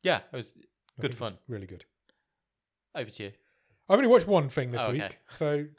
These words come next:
Speaker 2: you want me to go? I'll go now.
Speaker 1: Okay,
Speaker 2: I've
Speaker 1: yeah,
Speaker 2: wa-,
Speaker 1: go.
Speaker 2: have, have you heard of The Witchfinder?
Speaker 1: It's the sitcom.
Speaker 2: It's a new sitcom on the
Speaker 1: Yeah,
Speaker 2: B B C.
Speaker 1: I've seen the adverts. I've not watched it yet.
Speaker 2: It's excellent.
Speaker 1: Is it good?
Speaker 2: It's really good fun. It's Tim Key and Daisy May Cooper.
Speaker 1: Yes.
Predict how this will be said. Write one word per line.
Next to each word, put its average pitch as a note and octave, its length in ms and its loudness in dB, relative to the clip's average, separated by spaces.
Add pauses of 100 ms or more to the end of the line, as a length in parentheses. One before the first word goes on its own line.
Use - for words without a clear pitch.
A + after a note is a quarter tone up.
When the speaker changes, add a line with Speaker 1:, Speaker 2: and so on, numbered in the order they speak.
(140)
Speaker 2:
you F3+ 60 0
want E3+ 100 -4
me F#3 40 -2
to F3 100 -10
go? F3 360 0
I'll F3 100 6
go E3+ 140 2
now. A#2+ 240 -4 (100)
Speaker 1:
Okay, A#2 340 -6
Speaker 2:
I've E3 80 2
Speaker 1:
yeah, F#3 60 2
Speaker 2:
wa-, F#3+ 80 2
Speaker 1:
go. - 140 0
Speaker 2:
have, - 160 -4
have F#3 120 -2
you G3+ 120 -2
heard G3 160 2
of E3+ 80 -4
The F3+ 80 2
Witchfinder? A#2+ 680 -2 (640)
Speaker 1:
It's F3+ 580 -4
the F3+ 240 2
sitcom. B2 500 -2
Speaker 2:
It's - 140 -10
a D#3 40 0
new D#3 100 0
sitcom D3 340 -6
on B2+ 120 -6
the D#3 40 -4
Speaker 1:
Yeah, B2+ 200 2
Speaker 2:
B G#2+ 40 -2
B - 60 -10
C. C#3+ 80 -4
Speaker 1:
I've A2 80 -4
seen D#3+ 160 -6
the C3+ 80 -6
adverts. A#2+ 340 -6
I've B2+ 120 -10
not A#2+ 140 -10
watched A2 260 -14
it A2 60 -16
yet. A2 280 -14
Speaker 2:
It's C3+ 160 -2
excellent. G#2 460 -4 (100)
Speaker 1:
Is D3+ 120 -10
it B2 80 -8
good? A2+ 200 -4
Speaker 2:
It's - 160 -12
really C3 260 -2
good A#2+ 180 -8
fun. G#2+ 220 -8 (340)
It's - 140 -6
Tim F3+ 220 0
Key D#3+ 280 -2
and C3+ 200 -6
Daisy C3 240 -4
May B2 100 -6
Cooper. G#2+ 400 -12
Speaker 1:
Yes. - 260 -10